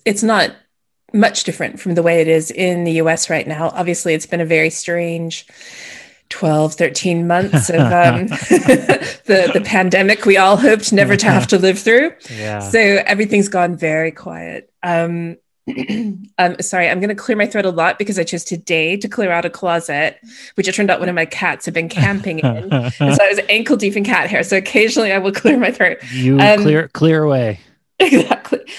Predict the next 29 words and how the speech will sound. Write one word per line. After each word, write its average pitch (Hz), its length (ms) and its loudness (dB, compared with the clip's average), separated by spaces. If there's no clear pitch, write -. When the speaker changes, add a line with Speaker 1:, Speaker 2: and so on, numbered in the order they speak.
Speaker 1:
So, 240 320 2
um, 214 600 0
yeah, 311 300 0
it's 202 120 -6
been, 196 720 -2
it's 202 140 -4
been 208 140 2
a 196 60 2
weird, 240 480 0
weird 233 340 -4
year, 185 260 0
very 202 240 -2
hard 220 300 -4
to 214 160 -8
write 180 400 -6
in. 151 160 -12
I 165 80 -14
think 160 180 -12
a 170 80 -8
lot 170 220 -4
of 180 120 -6
my 165 280 -6
Speaker 2:
Yeah. 160 160 -4
Speaker 1:
writer 165 260 -2
friends 170 300 -8
have 170 100 -10
had 170 160 -12
the 170 80 -12
same 165 800 -12